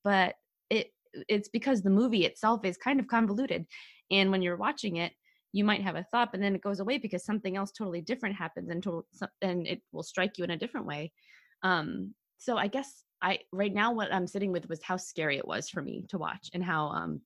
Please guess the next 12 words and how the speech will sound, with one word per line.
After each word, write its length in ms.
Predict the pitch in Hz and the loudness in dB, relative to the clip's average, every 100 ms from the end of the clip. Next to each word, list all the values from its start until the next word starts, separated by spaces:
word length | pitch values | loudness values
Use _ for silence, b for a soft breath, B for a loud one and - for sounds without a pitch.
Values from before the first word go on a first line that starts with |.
| _ _ _ _ - | _ _ _ _ -8
unsettling 760 | - 180 - 160 175 147 147 160 - b b b b | -2 -2 2 2 2 0 -4 -6 -8 b b b b
it 120 | 165 | -2
was. 460 | 147 - - - - _ _ _ _ _ 190 | 0 -2 -4 -10 -20 _ _ _ _ _ 0
Um, 380 | 165 156 160 - | 0 0 -4 0
and 100 | 185 | 2
it 20 | |
was 120 | 180 | 4
a 60 | 202 | 2
really 300 | 285 349 294 | 0 0 0
interesting 580 | - 240 - - 196 190 | 0 0 -2 -2 -2 -2
take 400 | - 220 190 - | -2 -2 -2 -4
of 340 | 180 170 160 | -2 -2 -2